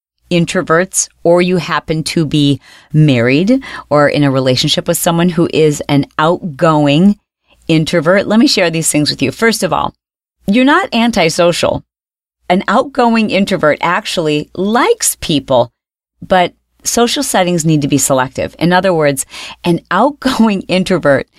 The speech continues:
they will confuse you because sometimes they're, like, the life of the party and they want to keep everybody charged up and they almost grab the center of attention.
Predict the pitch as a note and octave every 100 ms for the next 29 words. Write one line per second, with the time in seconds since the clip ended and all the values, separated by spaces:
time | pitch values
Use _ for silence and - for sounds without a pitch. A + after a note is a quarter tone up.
0 | - - - F#3+ F#3+ G3+ F#3 G#3 A3+ F3
1 | D3+ D3+ E3+ - G#3+ C4+ C4+ A#3 F3+ D#3+
2 | D3+ D3 D3+ E3 E3 D#3+ D3+ D3 C3+ -
3 | F3 F3 F3 F#3+ - - D#4 C#4 A3 A3+
4 | F#3 D#3+ D3 - D3 C#3 G3 F#3+ E3 D3+
5 | D3 - - G3 G#3 G#3 - - - -
6 | C#3+ D#3 E3+ D#3+ F3 E3+ F3 E3+ D#3+ D3+
7 | C#3 - C#3 - F#3+ G#3+